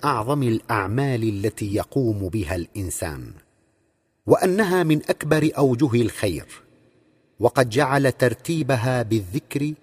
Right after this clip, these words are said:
بعد عمل الصالحات، لأن العمل الصالح يقرب الإنسان من خالقه،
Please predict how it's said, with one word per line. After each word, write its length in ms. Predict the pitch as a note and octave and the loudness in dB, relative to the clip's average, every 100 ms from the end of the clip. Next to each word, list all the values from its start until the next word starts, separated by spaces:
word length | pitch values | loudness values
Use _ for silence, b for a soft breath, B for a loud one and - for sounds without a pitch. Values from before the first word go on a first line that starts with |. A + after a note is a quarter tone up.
| _ | _
بعد 360 | F2 A#2 F2+ F#2+ | -2 0 0 -4
عمل 440 | E2 G2 F#2+ D#2+ | -4 -4 -4 -6
الصالحات، 800 | D#2 - F#2 E2 D2+ - E2 D2 - - - _ _ _ _ _ _ _ - | -8 -6 -4 -4 -6 -8 -8 -8 -16 -20 -20 _ _ _ _ _ _ _ 0
لأن 340 | B2+ - F#3+ | 0 2 0
العمل 440 | F#3 D3+ F3+ F3+ D#3 | 2 2 2 2 0
الصالح 600 | - - F3 C#3+ C3+ C#3+ | -2 0 0 2 0 0
يقرب 640 | C#3 C3 - B2+ D#3+ C#3 | 0 0 0 0 0 2
الإنسان 760 | B2+ - C#3+ A2 - B2+ G#2+ G2+ | 0 0 -2 0 0 0 0 0
من 180 | G2 F2+ | -2 -4
خالقه، 600 | - E2+ D#2+ E2+ D2+ | -6 -4 -4 -6 -8